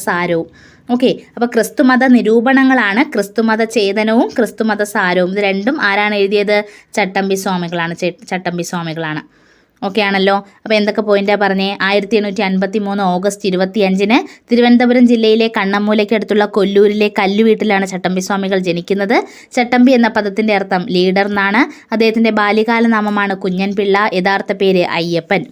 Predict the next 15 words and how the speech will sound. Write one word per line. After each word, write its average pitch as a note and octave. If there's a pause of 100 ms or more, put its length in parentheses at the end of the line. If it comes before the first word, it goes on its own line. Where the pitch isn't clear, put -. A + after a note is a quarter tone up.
(500)
അദ്ദേഹത്തിൻ്റെ A#3
ഗുരുവാണ് A3+
പേട്ടയിൽ G#3
രാമൻപിള്ള F#3+
ആശാൻ. G3+ (240)
അദ്ദേഹത്തെ G#3+
ഹഠയോഗം A3
പഠിപ്പിച്ചത് G3
തൈക്കാടയ്യ, G3 (340)
തമിഴ് C4
വേദാന്ത B3+
ശാസ്ത്രം A#3+
പഠിപ്പിച്ചത് G3
സ്വാമിനാഥ F#3+ (140)
ദേശികർ. E3+